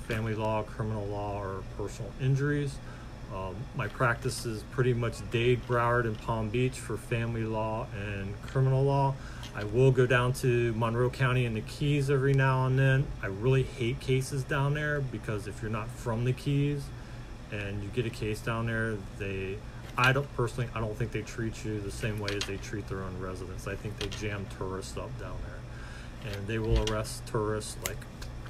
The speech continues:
without a second thought. Um, personal injury cases I'll handle statewide depending upon the type of case.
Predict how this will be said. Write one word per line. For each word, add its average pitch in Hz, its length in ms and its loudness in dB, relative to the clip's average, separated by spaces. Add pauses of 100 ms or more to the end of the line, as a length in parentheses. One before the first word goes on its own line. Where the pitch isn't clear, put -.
(220)
without 110 340 0 (500)
a - 80 -2
second 107 400 -4
thought. 101 260 -6 (640)
Um, 117 140 0
personal 151 360 6
injury 139 180 6
cases 139 380 4
I'll 113 120 2
handle 113 240 0
statewide 110 640 -2
depending 104 380 -4
upon 101 300 -6
the 101 80 -6
type 95 280 -8
of - 100 -10
case. - 480 -10